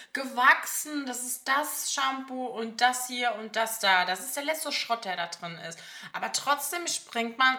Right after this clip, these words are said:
ich kann mich da auch nicht freisprechen, es gab bei mir auch schon Situationen, wo ich gedacht hab, „Eva, was, sag mal, was hast du hier eigentlich gemacht?“ Ne?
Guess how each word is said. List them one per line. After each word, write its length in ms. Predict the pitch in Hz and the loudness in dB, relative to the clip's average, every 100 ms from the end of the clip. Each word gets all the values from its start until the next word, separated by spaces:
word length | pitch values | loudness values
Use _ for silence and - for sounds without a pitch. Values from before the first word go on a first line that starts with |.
| - | -2
ich 360 | 202 - - - | -4 -4 -8 0
kann 180 | 190 175 | 0 2
mich 80 | |
da 160 | 170 151 | 0 0
auch 100 | - | -2
nicht 180 | 180 - | -6 2
freisprechen, 440 | 196 202 208 196 | 2 4 -2 -4
es 100 | 160 | -2
gab 140 | 170 165 | -2 -2
bei 80 | |
mir 180 | 165 151 | -4 -2
auch 60 | 165 | -2
schon 140 | 190 | -4
Situationen, 560 | 185 - 190 185 202 175 | -8 -6 -4 -4 -6 -4
wo 40 | |
ich 140 | 180 - | -6 -4
gedacht 260 | 180 170 | -8 -8
hab, 160 | 175 - | -10 -10
„Eva, 200 | 147 175 | -10 -8
was, 220 | 156 156 - | -8 -8 -10
sag 140 | 175 170 | -10 -6
mal, 160 | 160 160 - | -8 -8 -14
was 180 | 170 - | -14 -12
hast 160 | - | -12
du 40 | 156 | -10
hier 120 | 165 | -12
eigentlich 240 | 151 - | -10 -12
gemacht?“ 300 | 160 202 - - - - _ | -4 -4 -2 -6 -12 -20 _
Ne? 200 | 175 233 | -6 -4